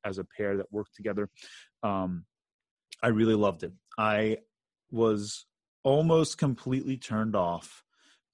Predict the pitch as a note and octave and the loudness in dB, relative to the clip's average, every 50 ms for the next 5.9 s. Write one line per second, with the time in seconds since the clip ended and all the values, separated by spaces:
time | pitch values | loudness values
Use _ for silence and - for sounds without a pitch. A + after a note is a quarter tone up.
0 | _ _ A2 G2+ G2 G2 G2 G2 F#2 F2+ F#2+ F#2 F#2 F2+ _ _ _ _ _ _ | _ _ 0 2 2 2 2 2 0 0 0 -2 -4 -6 _ _ _ _ _ _
1 | _ _ _ _ _ _ _ _ _ _ _ _ _ _ _ _ _ _ A#2+ G#2+ | _ _ _ _ _ _ _ _ _ _ _ _ _ _ _ _ _ _ -6 0
2 | A#2+ B2 A2+ - - B2 A#2+ A#2 A2+ G#2+ A2 G#2+ - - C#3 B2+ - - - - | 0 0 0 0 -4 -2 2 2 2 2 0 -2 -2 -2 -4 -4 -2 -6 -6 -4
3 | B2+ A2+ A2 G#2 G#2 G2+ G2+ G2+ G2+ G2+ G2 G2+ F#2 - - G#2+ G#2 G2+ F#2+ F#2 | -2 -2 -2 -2 -2 -2 -2 -2 -4 -2 -4 -4 -6 -6 -6 -4 -4 -4 -4 -4
4 | F2+ F2 E2+ _ _ _ _ _ _ _ - A2+ G2 G2 G2 F#2+ - - G2+ G2 | -6 -8 -10 _ _ _ _ _ _ _ -6 -6 -4 -4 -6 -6 -6 -8 -6 -2
5 | G2+ A2+ B2+ C3+ B2 G2 E2+ D#2 - - F#2+ - - - G2 F2 E2 D#2+ | -2 -2 0 0 -2 -2 -4 -6 -10 -14 -12 -10 -6 -4 -4 -4 -6 -8